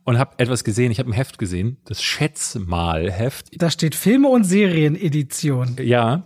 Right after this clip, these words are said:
Speaker 1: mit, und jetzt haltet euch fest, mit Quiz, das Quiz mit Lach- und Staungarantie. Äh, Robert, nimm dir mal
Speaker 2: Ja.
Speaker 1: einen Stift. Hast du einen Stift und ein Blatt Papier zur
Speaker 2: Ein
Speaker 1: Hand?
Speaker 2: Stift? Warte, brauche ich das wirklich? Oder ist es,
Speaker 1: Ich, ja,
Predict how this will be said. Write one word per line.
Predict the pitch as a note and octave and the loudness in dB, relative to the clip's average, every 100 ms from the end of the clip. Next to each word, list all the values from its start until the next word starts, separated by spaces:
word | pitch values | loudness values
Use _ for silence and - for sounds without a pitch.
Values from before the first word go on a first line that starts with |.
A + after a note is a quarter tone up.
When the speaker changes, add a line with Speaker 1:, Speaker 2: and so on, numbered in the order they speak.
| - | 0
Speaker 1:
mit, | E3 - - - _ - | 0 0 -8 -10 _ -2
und | G#2+ | -2
jetzt | - | 2
haltet | A2+ C3 - | 0 0 0
euch | B2 - | -2 2
fest, | A#2+ - - - | 0 0 -8 0
mit | G#2+ - | 0 0
Quiz, | - - G#3+ - - - | -8 -2 -2 0 -6 -6
das | - - | -4 -4
Quiz | - F3 - C#3 | 0 0 0 0
mit | C3 A#2+ | 0 -2
Lach- | B2+ B2 E3+ - - _ | -4 -2 -2 -8 -12 _
und | E3+ G3+ B3 | 2 2 0
Staungarantie. | - - - D#3 E3+ G3 B2+ G2 F#2+ F2 F2 F2+ - F2+ E2 A2+ - - - - - C#4+ | -4 -4 -2 0 2 4 2 2 0 0 0 -2 -4 -2 0 0 -2 -12 -16 -8 -4 2
Äh, | - | 4
Robert, | A2 - E3+ F#2+ - _ _ _ - | 4 4 2 0 -4 _ _ _ -4
nimm | A#2+ E3+ | 2 4
dir | F3+ | 4
mal | D3+ | 2
Speaker 2:
Ja. | |
Speaker 1:
einen | C#3 | 2
Stift. | - D3 C#3 - - | 0 -2 -2 -10 -6
Hast | B2+ - | -6 -4
du | |
einen | C#3+ | -6
Stift | - F3+ - | -2 -2 0
und | F3 | 0
ein | |
Blatt | D#3 D#3+ | 2 0
Papier | D3+ C#3 D#3 D3+ | -2 -2 -2 -2
zur | - A2+ G#2+ G#2 | -2 -2 0 0
Speaker 2:
Ein | F#2 - | -2 -2
Speaker 1:
Hand? | A#2 G#3 | 0 0
Speaker 2:
Stift? | D4 D4+ - | -2 -4 -4
Warte, | F#3+ G3 F#3+ F3+ G#3 | -2 -2 -4 -8 -6
brauche | C#3+ F3+ | -4 -4
ich | C#4+ | -2
das | F3 | -2
wirklich? | D3+ G#3 E4+ - C4+ | -2 0 -2 -2 -2
Oder | F#3 F3 - | 2 2 0
ist | E3+ | -4
es, | F3 D#3+ | -4 -4
Speaker 1:
Ich, | D#3+ | 0
ja, | F#3 G#3+ | 2 2